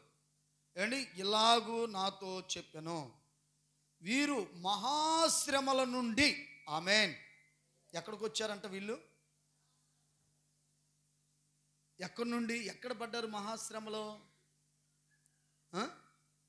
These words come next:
చాలామందికి వాక్యం అర్థం కాదండి. ఏంటంటే యేసు ప్రభు నమ్ముకోగానే పరిస్థితులన్నీ కూడాను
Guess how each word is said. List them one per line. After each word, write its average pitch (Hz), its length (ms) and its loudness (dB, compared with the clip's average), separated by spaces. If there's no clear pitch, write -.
చాలామందికి 294 840 0
వాక్యం 254 840 -2
అర్థం 208 380 -4
కాదండి. 170 560 0
ఏంటంటే 285 400 4
యేసు 277 380 2
ప్రభు 269 300 -6
నమ్ముకోగానే 240 1120 2
పరిస్థితులన్నీ 285 1000 -4
కూడాను 262 720 0